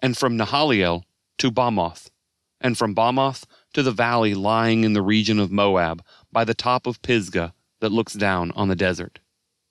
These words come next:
Then Israel sent messengers to Sihon, king of the Amorites, saying, "Let me pass through your land.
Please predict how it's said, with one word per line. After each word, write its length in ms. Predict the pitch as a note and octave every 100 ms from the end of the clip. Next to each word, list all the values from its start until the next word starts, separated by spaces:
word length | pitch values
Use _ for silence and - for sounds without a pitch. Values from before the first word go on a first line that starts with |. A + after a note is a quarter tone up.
| _ _ _ -
Then 320 | C3+ A3+ A#3
Israel 480 | C#3 D3 G#2+ G2 G2
sent 300 | - D#3 G#2+
messengers 800 | A#2+ A#2+ - G#2 F2 E2+ E2 - _ -
to 120 | B2+
Sihon, 680 | - A#2+ A2+ G2 E2+ E2 - _ _
king 400 | - C#3 C3+ C3+
of 180 | A#2 G2+
the 140 | G#2
Amorites, 720 | G2 F#2+ F2 E2 F2 _ - _ _ -
saying, 480 | - B2 A2+ G#2 - _
"Let 220 | A#2+ E3+
me 120 | F#3 F3
pass 440 | - A2+ G#2 -
through 180 | A#2 A2+
your 200 | G#2+ A2
land. 440 | G#2 G#2+ F#2 E2